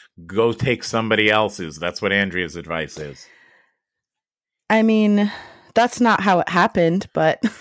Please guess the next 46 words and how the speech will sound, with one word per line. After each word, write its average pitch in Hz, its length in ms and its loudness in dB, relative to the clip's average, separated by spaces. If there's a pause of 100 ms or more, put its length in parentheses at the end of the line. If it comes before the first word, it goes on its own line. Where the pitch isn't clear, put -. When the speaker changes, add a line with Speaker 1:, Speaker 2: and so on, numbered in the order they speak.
(120)
Speaker 1:
<laughs> - 320 -20
Speaker 2:
It's - 120 -20
pretty 73 240 -18
much - 460 -20 (140)
what 57 180 -16
happened. 62 560 -16 (640)
Speaker 1:
Maybe, 208 560 2
you 208 100 2
know, 185 160 2
put - 220 -2
your, 190 100 2 (640)
put - 140 -4
yourself 190 420 -2
out 214 220 -2
there. 160 320 -6 (640)
But 165 260 -2
maybe, 175 340 0 (140)
maybe 180 260 2
the 190 120 0
good 196 260 0
people 196 340 2
in 190 80 2
the 190 80 2
area 190 320 2
don't 175 260 0
know 180 120 0
you're 175 180 -4
hiring. 170 540 -6
Speaker 2:
Andrea 95 340 -6
says 104 240 -6
you're 101 80 -10
not 104 160 -4
gonna 107 140 -8
get 101 100 -2
a 101 40 -4
job 110 300 -2
if 104 120 -16
you 101 40 -10
don't 101 180 -6
put 107 180 -8
out, 104 240 -8
so 90 260 -12 (120)
jump 98 220 -14
on 104 140 -8
that. 90 320 -10 (400)
Speaker 1:
<laughs> - 20 -12